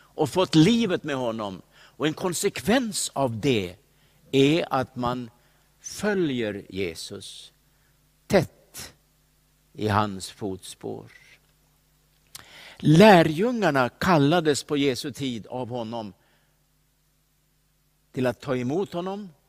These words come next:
leva med honom och följa honom. Då kallar vi det för efterföljelse. Vi kallar det för lärjungaskap. För, eh,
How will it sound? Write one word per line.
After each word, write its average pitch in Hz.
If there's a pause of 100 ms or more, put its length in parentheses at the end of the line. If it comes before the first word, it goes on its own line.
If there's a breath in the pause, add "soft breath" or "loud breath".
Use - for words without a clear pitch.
(180)
leva 135
med 139
honom 123 (280)
och 131
följa 147
honom. 208 (320)
Då 110
kallar 147
vi 151
det 131
för 131 (100)
efterföljelse. 123 (760 loud breath)
Vi 143
kallar 151
det 170
för 175
lärjungaskap. 127 (640 loud breath)
För, 165
eh, 170